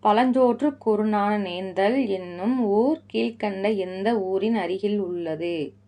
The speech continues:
ஆன்சர், சிவகங்கை.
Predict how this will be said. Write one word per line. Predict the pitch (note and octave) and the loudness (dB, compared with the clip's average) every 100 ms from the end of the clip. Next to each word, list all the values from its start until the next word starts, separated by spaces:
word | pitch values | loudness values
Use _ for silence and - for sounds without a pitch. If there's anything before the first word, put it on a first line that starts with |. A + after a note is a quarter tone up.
| _ _ _ _ - - - | _ _ _ _ -20 -18 -8
ஆன்சர், | G3+ G#3 - G#3+ B3+ - - - - - - - - - | -6 -4 0 2 2 -2 -14 -20 -20 -20 -20 -20 -20 -8
சிவகங்கை. | A3+ A3+ G3 F3 E3+ E3+ E3 | -2 0 0 -4 -2 -2 0